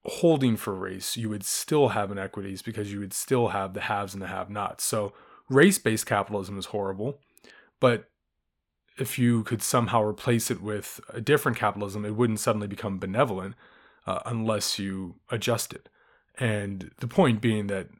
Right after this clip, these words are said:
the way our system is set up now, it's set up so that somebody's got to be at the bottom.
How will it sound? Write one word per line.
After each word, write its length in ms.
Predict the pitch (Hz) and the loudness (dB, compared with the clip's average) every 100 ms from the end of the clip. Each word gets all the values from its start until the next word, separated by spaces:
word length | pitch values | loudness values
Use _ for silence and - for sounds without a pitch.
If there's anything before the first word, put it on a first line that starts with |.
| _ | _
the 100 | 139 | 0
way 320 | 123 123 131 | 2 4 4
our 160 | 120 113 | 4 2
system 340 | - 117 - | 0 -4 -4
is 80 | 95 | -6
set 200 | - 110 | -2 -2
up 100 | 92 | -2
now, 300 | 95 104 95 | -4 -2 -2
it's 140 | 90 - | -4 -6
set 280 | - 127 | 2 2
up 160 | 110 95 | 2 -2
so 160 | - 98 | -4 -4
that 280 | 95 92 | -4 -6
somebody's 720 | - - 131 120 110 104 95 - | -6 0 2 4 2 -2 -6 -4
got 240 | 101 101 | -2 -2
to 100 | - | -6
be 200 | 98 95 | -10 -10
at 120 | 85 | -10
the 80 | 95 | -12
bottom. 440 | 92 101 90 98 | -2 0 0 -6